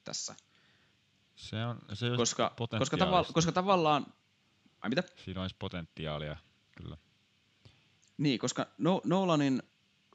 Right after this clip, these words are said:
Speaker 1: kaikki, kaikki niinku pääha-, päähahmot tähän mennessä on just ollut miehiä, niin se on varmaan tietysti, kun hän niinku osaa kirjoittaa sitä miehen näkökulmasta ja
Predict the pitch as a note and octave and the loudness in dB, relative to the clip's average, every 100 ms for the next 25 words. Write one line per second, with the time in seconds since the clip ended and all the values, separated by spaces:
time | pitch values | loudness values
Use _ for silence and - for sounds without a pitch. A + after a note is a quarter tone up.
0 | _ - D#3+ E3 B2 - - D3 - A#2 | _ 0 0 2 -2 -4 -2 -2 0 -2
1 | G#2 - A#2+ A2+ A2+ - - C3+ A#2 G#2+ | -2 -2 -2 0 -2 -6 -2 0 0 -2
2 | G2 F#2 - G#2+ F2+ F2 - F2+ G2 F#2+ | -4 -8 -8 -6 -4 -4 -4 -4 -4 -6
3 | D#2+ F2 G2+ F#2 F#2+ F2 - - - - | -8 -4 -4 -4 -4 -8 -10 -18 -20 -20
4 | _ G2+ G2+ - - B2+ C3 C3 C3 C3 | _ -8 -8 -8 -4 0 2 2 2 0
5 | B2+ - A2+ A#2+ A#2 G#2 G2+ G2+ - _ | -2 -8 -6 -4 -2 -2 -4 -6 -8 _
6 | - A#2+ A#2+ G#2 G#2+ G2 - F#2 G2+ - | -4 -2 0 -2 -2 -6 -8 -8 -6 -4
7 | G#2+ F#2+ F2+ E2 E2 G2+ F#2+ F#2 F#2+ - | -4 -4 -6 -8 -8 -12 -10 -10 -8 -8
8 | D#2 D2+ | -6 -6